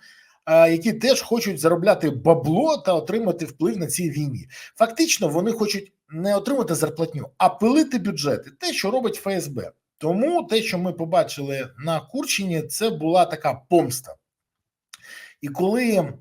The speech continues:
сьогодні от в Кремлі саме на Ф С Б вішають провали, е, на Курщині, що прорив З С У відбувся через Ф С Б, вони не, не зреагували, вони не змогли стримати, все інше,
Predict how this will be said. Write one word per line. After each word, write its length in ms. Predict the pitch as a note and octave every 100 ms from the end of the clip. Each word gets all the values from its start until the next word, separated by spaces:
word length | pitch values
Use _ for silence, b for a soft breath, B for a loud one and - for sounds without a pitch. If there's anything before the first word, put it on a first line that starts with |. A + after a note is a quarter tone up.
| _ -
сьогодні 460 | - D#3+ A#3 E3 A#2+
от 100 | G#2+
в 60 | -
Кремлі 480 | C#3 D3+ E3 G3+
саме 520 | C#3+ - F3 D#3+ C#3 -
на 200 | A#2 E3+
Ф 180 | - -
С 320 | F#3 E3+ C#3+
Б 460 | A#2+ E3 E3+ G#2+ - b b b b A2+
вішають 600 | C#3 F3 - C#3 C3 -
провали, 600 | C#3+ D3 D#3 C#3 A2+ F#2+
е, 340 | F#2+ - B2 B2+ B2+ B2+ B2+ B2+ B2 B2 B2 B2 B2 A#2+
на 140 | C#3+
Курщині, 580 | D3+ F4 - F3+ C#3 B2
що 160 | B2+ A#2+
прорив 440 | D3+ G3 D4+ B3 -
З 120 | B2+
С 200 | C#3 -
У 160 | F3+
відбувся 520 | G#3 D#3+ C#3+ D3+ B2+ C#3
через 280 | - D3
Ф 100 | C#3+
С 160 | D3 C#3
Б, 180 | B2+ C#3
вони 380 | B2+ F#3 D4 C4
не, 200 | C#3+ A2 - C3+
не 100 | A#2
зреагували, 840 | A#2+ A#2 A2 C3+ A3 G#3 E3 D3+ B B B
вони 240 | - C4 A#3+
не 120 | C#3
змогли 340 | B2 A#2+ B2
стримати, 580 | B2 - B3+ G#3+ D#3+ D3+
все 220 | C#3 F#3+
інше, 460 | A#3 D#4 B3+ F#3